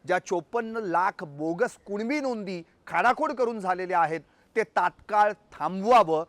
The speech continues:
असं मागणंच थेट लक्ष्मण हाके यांनी सरकारला घातलेलं आहे. "त्याशिवाय मी उपोषण सोडणार नाही,"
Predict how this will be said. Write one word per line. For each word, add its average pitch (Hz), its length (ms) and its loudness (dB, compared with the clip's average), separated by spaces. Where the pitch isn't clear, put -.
असं 208 420 0
मागणंच 180 840 2
थेट 240 180 0
लक्ष्मण 196 640 -4
हाके 170 320 -8
यांनी 156 280 -6
सरकारला 147 520 -4
घातलेलं 131 380 -4
आहे. 120 140 -6
"त्याशिवाय 185 720 0
मी 185 100 -10
उपोषण 165 440 -10
सोडणार 143 420 -6
नाही," 131 400 -10